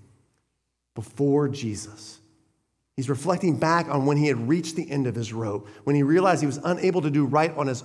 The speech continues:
own and was in desperate need of rescue. He said, "Who will deliver me from this body of death? 'Cause I can't do right by myself. I fail over and over again.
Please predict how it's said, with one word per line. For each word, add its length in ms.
own 500
and 100
was 140
in 120
desperate 400
need 200
of 140
rescue. 340
He 80
said, 340
"Who 420
will 140
deliver 420
me 220
from 180
this 140
body 420
of 140
death? 260
'Cause 160
I 80
can't 400
do 140
right 280
by 140
myself. 600
I 80
fail 260
over 320
and 80
over 360
again. 460